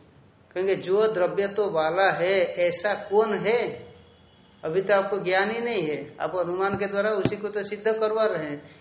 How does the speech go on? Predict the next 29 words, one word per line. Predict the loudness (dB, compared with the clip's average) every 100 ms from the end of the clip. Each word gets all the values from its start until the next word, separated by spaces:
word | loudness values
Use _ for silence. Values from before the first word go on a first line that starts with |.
| -14 -8
ये | 4 4 4
द्रव्य | 2 0 -2 -2 0
है, | 0 0 2 4 2 -2 -8 -18 -14 -4
ऐसे | -2 0
आप | 0 0
अभी | 0 0
अनुमान | 0 -2 -4 -6
से | -6 -8
सिद्ध | -8 -4
करना | -4 -2 -4 -6 -8
चाहते | -6 -8 -8 -14
हैं। | -14 -20 -20 -20 -20 _ _ -6
तो |
ये | -4 2 2 2
द्रव्य | 2 0 2 0
है | 0
करके | -2 -4 -4 -4
जिसको | -4 -6 -2 -2
कहेंगे, | 0 0 2 2
वो | 2 2 0
कौन | 0 2 2 2
है? | 0 -2
उसी | -4 -6 -4
के | -2
साथ | -2 -4
तो | -6
सभी | -2 -2 4
अभी | 4 4 0
है, | -2 -4